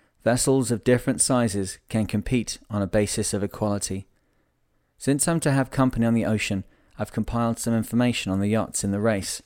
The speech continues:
Of course, I would have liked nothing better than to be participant in the race also, but Manorava, with its centre hull flanked by two lateral stabilisers, cannot compete on equal footing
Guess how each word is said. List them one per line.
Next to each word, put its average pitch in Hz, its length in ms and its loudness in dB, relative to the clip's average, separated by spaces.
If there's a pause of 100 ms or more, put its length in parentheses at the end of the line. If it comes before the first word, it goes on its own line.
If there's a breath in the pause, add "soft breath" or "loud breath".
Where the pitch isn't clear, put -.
(680)
Of 104 100 -4
course, 117 320 2 (240)
I 110 80 0
would 120 140 4
have 110 80 2
liked 113 200 4
nothing 117 360 2
better 113 240 2
than 107 160 2
to - 80 -10
be 107 100 0
participant 107 640 -2
in 82 100 -2
the 98 80 0
race 95 300 -2
also, 107 400 0 (480 soft breath)
but 113 100 -2
Manorava, 123 680 4 (220 soft breath)
with 113 120 2
its 110 140 0
centre 127 320 0
hull 110 280 0
flanked 117 440 -2
by 110 120 2
two 120 280 0
lateral 113 360 -2
stabilisers, 104 760 0
cannot 120 320 2
compete 117 400 -2
on 107 160 -2
equal 113 320 -2
footing 98 420 -2